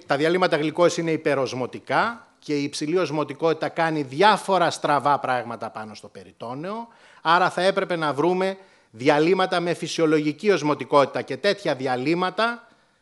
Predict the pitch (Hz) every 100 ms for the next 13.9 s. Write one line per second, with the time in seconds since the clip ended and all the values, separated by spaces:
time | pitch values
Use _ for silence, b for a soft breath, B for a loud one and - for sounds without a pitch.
0 | _ _ - 175 185 180 151 135 139 165
1 | 156 147 135 - 131 127 123 107 127 -
2 | - - - _ _ _ _ _ _ _
3 | _ _ _ _ _ _ - 127 143 135
4 | 170 170 135 117 127 123 135 160 151 139
5 | 117 123 117 156 143 123 117 147 131 127
6 | 139 131 120 120 117 113 117 147 139 127
7 | 123 117 143 135 120 123 123 120 113 110
8 | 110 117 117 120 156 208 165 139 123 151
9 | 151 143 131 131 120 104 139 131 113 135
10 | 131 113 120 117 - 113 117 107 104 -
11 | 110 95 73 - - _ _ _ _ _
12 | _ _ _ _ 143 139 151 202 208 196
13 | 180 175 151 190 190 - 165 147